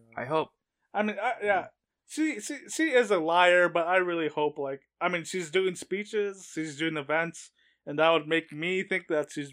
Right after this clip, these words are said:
Speaker 2: wants to run for president again. She's putting her, dipping her toes in the water, but I, I really hope she, she stays out of it. I mean,
Speaker 1: Well, see, the thing is,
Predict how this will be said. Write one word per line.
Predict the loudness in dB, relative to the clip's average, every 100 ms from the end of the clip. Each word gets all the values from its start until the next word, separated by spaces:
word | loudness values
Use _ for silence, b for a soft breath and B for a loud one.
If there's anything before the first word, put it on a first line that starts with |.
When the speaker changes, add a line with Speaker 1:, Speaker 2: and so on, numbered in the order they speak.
| -14
Speaker 2:
wants | 0 2 2 -2
to | -2
run | -2 -4
for | -8
president | -6 -6 -8 -10
again. | -4 0 0 -2
She's | -12 -10
putting | -4 -4 -2
her, | -6 -6 _ _ _ -6
dipping | -2 0
her | 2
toes | 4 4 4 2
in | -4
the |
water, | 0 2 0
but | 0 0
I, | 2 2 -2 -20 _
I | -8 -6 -4
really | -2 0
hope | -2
she, | -4 -18 _ -16
she | -14
stays | -8 -2 -2 -2
out | -4 -4
of | -4
it. | -4 -6 -8
I | -6
mean, | 2 8
Speaker 1:
Well, | 12 12 12 10
see, | -2
the | 0
thing | 4 4
is, | 6 6 4 -4